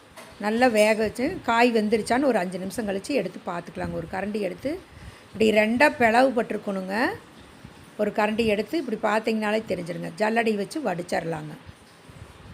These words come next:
தண்ணி வடிகட்டி வச்சிடலாங்க. பாருங்க, முருங்காய் இந்த மாதிரி எடுத்து ஜல்லடையில் ஊத்திருங்க. வாணலியை மறுபடியும் ஒரு கழுவு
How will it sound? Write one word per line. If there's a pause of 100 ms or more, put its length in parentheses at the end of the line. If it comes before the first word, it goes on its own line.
(360)
தண்ணி
வடிகட்டி
வச்சிடலாங்க. (1040)
பாருங்க,
முருங்காய்
இந்த
மாதிரி
எடுத்து (100)
ஜல்லடையில்
ஊத்திருங்க. (640)
வாணலியை
மறுபடியும்
ஒரு
கழுவு